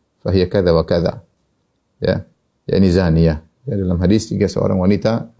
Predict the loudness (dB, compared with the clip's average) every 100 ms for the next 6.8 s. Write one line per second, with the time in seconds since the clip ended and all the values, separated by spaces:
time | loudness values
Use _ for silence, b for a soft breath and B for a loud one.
0 | _ -20 -10 -6 -4 -4 -6 -8 -4 0
1 | 2 2 2 0 -2 -8 _ _ _ _
2 | _ 0 2 2 2 2 2 -2 -4 -4
3 | -4 0 2 4 4 4 2 2 4 2
4 | 2 2 0 0 -2 -2 0 0 2 2
5 | 2 2 2 2 2 4 4 4 4 4
6 | 4 2 0 -2 0 2 2 0